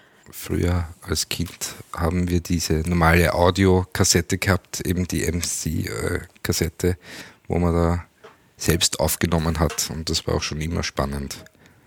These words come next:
dass man so kleine Projekte auch für sich gestaltet hat und Aufnahmen gemacht hat und da ein bisschen herum experimentiert hat.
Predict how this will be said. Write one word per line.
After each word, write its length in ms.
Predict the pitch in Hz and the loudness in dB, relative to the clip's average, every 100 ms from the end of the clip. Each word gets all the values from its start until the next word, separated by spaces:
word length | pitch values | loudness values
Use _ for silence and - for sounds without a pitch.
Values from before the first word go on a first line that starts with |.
| - - - _ _ _ _ _ - | -20 -20 -20 _ _ _ _ _ -10
dass 140 | - | -4
man 80 | 85 | -2
so 160 | 80 80 | -2 -2
kleine 300 | - 73 82 | 0 2 2
Projekte 460 | - - - - 85 | 0 -2 -2 -2 -2
auch 100 | - | -2
für 160 | - | -4
sich 240 | - 80 - | -4 -4 -6
gestaltet 580 | - 76 78 - - | -2 0 0 -4 -4
hat 220 | 87 78 - | -2 -2 -4
und 320 | 76 - - | -6 -6 -4
Aufnahmen 540 | 62 - 76 78 82 | -4 -2 -2 0 0
gemacht 400 | 80 80 - - | 0 -2 -4 -4
hat 160 | 90 - | -4 -2
und 340 | 80 78 - - - - | -4 -4 -10 -12 -20 -6
da 100 | 87 | -4
ein 20 | |
bisschen 220 | 80 78 | -2 -2
herum 400 | 78 76 80 80 80 _ _ _ _ _ | 0 2 0 -2 -8 _ _ _ _ _
experimentiert 920 | 95 - - 82 76 73 - 80 78 - | -6 -2 2 2 2 -2 -2 -2 -2 -6
hat. 240 | - | -8